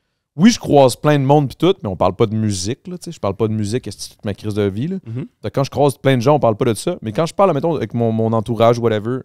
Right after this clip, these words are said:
Speaker 1: Hey, pis là, je, toi, t'écoutes ça, tu sais ? » Non, non, non, personne n'écoute ça. Puis là, je suis comme, « Mais Chris, qui,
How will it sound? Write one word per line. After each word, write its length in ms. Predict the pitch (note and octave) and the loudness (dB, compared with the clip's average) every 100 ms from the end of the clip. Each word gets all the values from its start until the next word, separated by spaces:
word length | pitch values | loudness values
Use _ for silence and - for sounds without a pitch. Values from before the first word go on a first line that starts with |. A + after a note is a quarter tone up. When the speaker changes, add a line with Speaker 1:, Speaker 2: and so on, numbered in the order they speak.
| - | -8
Speaker 1:
Hey, 160 | F3 | -8
pis 120 | D3 C#3+ | -8 -8
là, 60 | |
je, 120 | C3+ _ _ _ _ _ _ | -10 _ _ _ _ _ _
toi, 80 | F#4 | -12
t'écoutes 240 | - A2+ | -8 -8
ça, 240 | - B3 F#4 | -6 -6 -6
tu 100 | - | -6
sais ? » 60 | G#3 - | -14 -8
Non, 400 | B2+ C#3 D3 D3+ _ _ | 0 2 2 0 _ _
non, 400 | G#2+ C3 C#3+ D#3+ D#3+ | -4 0 0 -2 -8
non, 280 | A2+ C3 D#3+ | -2 0 0
personne 360 | - C#3+ G3 F#3 | -2 -2 0 0
n'écoute 220 | C#3+ C3+ | 0 0
ça. 240 | E3 D#3+ | 0 0
Puis 80 | A#2+ C3 | -2 -12
là, 20 | |
je 60 | |
suis 80 | C#3+ | -12
comme, « 120 | - D#2+ | -12 -16
Mais 60 | |
Chris, 260 | - G3+ - | -12 -12 -14
qui, 140 | _ | _